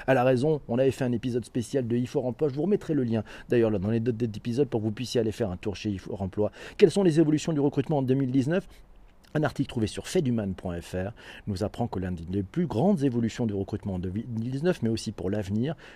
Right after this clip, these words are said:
consiste à sortir du schéma traditionnel établi, vous savez, le triptyque annonce, C V, lettre de motivation. Non, non, il ne faut pas se limiter au seul C V pour recruter des personnalités, mais plutôt que des profils. D'après une étude menée du capitaine Marquinez, Makenace,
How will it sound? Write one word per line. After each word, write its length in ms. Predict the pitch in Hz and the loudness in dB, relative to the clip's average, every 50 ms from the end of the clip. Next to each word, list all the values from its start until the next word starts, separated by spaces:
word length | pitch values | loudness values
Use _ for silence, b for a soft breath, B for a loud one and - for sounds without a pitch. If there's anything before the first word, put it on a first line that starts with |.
| B B | B B
consiste 520 | - 135 131 - - 180 180 - - - - | -4 -4 -2 -2 -2 -4 -4 -4 -6 -8 -8
à 80 | 107 | -8
sortir 440 | 104 - - - - - - 143 113 | -6 -6 -8 -8 -8 -4 -4 -4 -2
du 100 | 104 95 | -2 -4
schéma 340 | - - - 95 101 107 110 | -6 -4 -4 -2 -2 -2 -4
traditionnel 640 | - - - 113 120 120 117 - 120 117 117 113 107 | -4 -2 -2 -2 -2 -4 -4 -2 0 0 0 0 0
établi, 380 | 101 - - 101 95 113 147 | -2 -2 -2 -2 -2 -2 -2
vous 60 | 131 | -2
savez, 200 | - 131 139 143 | -2 -2 0 0
le 100 | 123 113 - - - | 0 0 -2 -4 -8
triptyque 500 | - - 127 - - - 143 156 - - b b b b b | -4 -4 -4 -4 -2 -2 -2 -2 -2 -8 b b b b b
annonce, 460 | - 123 131 143 147 165 170 - - - - | -2 -2 0 2 0 0 0 -2 -6 -14 -12
C 240 | - - - 151 139 | -8 0 4 4 4
V, 300 | 123 123 135 135 156 147 - - | 6 6 4 4 4 2 2 4
lettre 260 | 139 143 - - 139 | 4 4 4 4 2
de 80 | 135 | 2
motivation. 640 | 131 135 127 - 139 131 127 120 - - 131 113 - B B B B - | 4 2 2 2 2 2 2 2 2 0 -2 -2 -4 B B B B -2
Non, 80 | 147 | 0
non, 100 | 135 104 - | 0 0 -4
il 140 | - - | -10 -8
ne 40 | - | 0
faut 100 | - 160 | 0 2
pas 140 | - 180 175 | 4 4 2
se 120 | - - | 2 2
limiter 300 | 170 160 156 151 - - | 0 2 2 2 6 6
au 80 | 160 143 | 6 6
seul 200 | - - 147 143 | 6 2 0 0
C 200 | - - - 139 | 2 2 2 6
V 160 | 127 170 175 | 8 6 6
pour 160 | - - 117 | 6 4 -2
recruter 360 | 117 123 - - 120 - 165 151 | -2 -2 0 0 2 6 6 6
des 100 | 131 120 | 6 4
personnalités, 680 | 113 - 175 - - 165 151 143 139 139 131 - - 202 | 2 0 0 -2 0 2 4 4 4 4 4 4 2 4
mais 120 | 180 151 127 | 4 4 4
plutôt 380 | - - 156 - 240 247 202 B B B B B B | 4 2 2 4 6 4 4 B B B B B B
que 80 | - 165 | 6 8
des 100 | 170 240 | 8 8
profils. 580 | - - 226 220 - - 269 269 254 180 131 120 | 6 10 8 8 10 10 6 8 8 6 4 4
D'après 300 | 180 170 - - 190 190 | 4 4 6 4 4 6
une 80 | 175 | 6
étude 240 | 175 170 - 180 143 | 6 4 4 2 0
menée 400 | 131 139 143 143 139 139 139 135 | 2 2 2 2 2 4 2 2
du 100 | 117 120 | 2 2
capitaine 520 | - - 127 110 123 120 - 139 135 127 | 2 2 2 2 0 -2 0 2 2 2
Marquinez, 560 | 120 175 190 - - 175 165 156 151 165 190 190 - - - 127 | 2 0 -2 -2 0 0 2 2 4 4 4 2 0 -4 -4 0
Makenace, 600 | 147 202 196 - - 131 123 143 160 - - | 2 2 2 2 2 2 2 2 0 -2 -8